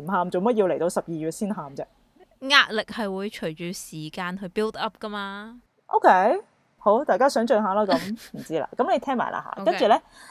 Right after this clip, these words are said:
Speaker 1: 然後呢，喺十二月四號嘅凌晨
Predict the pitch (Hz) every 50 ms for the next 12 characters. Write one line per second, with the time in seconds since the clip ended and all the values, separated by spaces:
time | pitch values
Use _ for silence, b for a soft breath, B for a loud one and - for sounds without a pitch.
0 | B B B B B B B - 196 196 208 202 196 185 208 202 208 262 320 -
1 | 226 208 226 220 - - - 175 - - 165 175 180 175 156 175 175 - - -
2 | - - - 233 202 196 190 196 202 196 196 175 170 170 190 185 180 180 180 170
3 | 147 139 135 135 147 - - 147